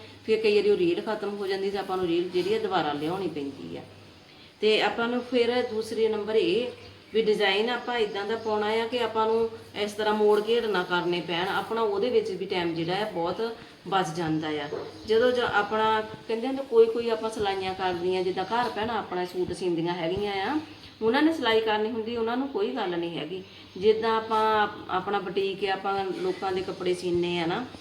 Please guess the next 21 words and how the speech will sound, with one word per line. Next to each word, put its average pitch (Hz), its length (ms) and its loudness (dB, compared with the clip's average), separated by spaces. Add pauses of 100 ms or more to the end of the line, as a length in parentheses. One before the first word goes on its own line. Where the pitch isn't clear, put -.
(240)
ਆਪਾਂ 214 240 0
ਨੂੰ 254 80 2
ਪਹੁੰਚੇ 226 340 0
ਤੇ 294 120 -2
ਡਿਜ਼ਾਈਨ 208 380 0
ਉਹੀ 220 320 -2
ਪਾਉਣਾ 226 280 0
ਚਾਹੀਦਾ 220 360 0
ਆ। 247 200 -2 (320)
ਜਿਹੜਾ 226 220 4
ਸਿਲਾਈ 226 320 4
ਸਿੱਧੀ 196 320 -4
ਇੱਕੋ 240 400 -2
ਵਾਰੀ 240 180 0
ਮਸ਼ੀਨ 226 320 -2
ਚਲਾਈ 202 300 0
ਤੇ 202 60 -4
ਦੂਜੇ 190 280 -4
ਪਾਸੇ 180 280 -4
ਨਿਕਲ 175 340 -2
ਗਈ, 180 240 0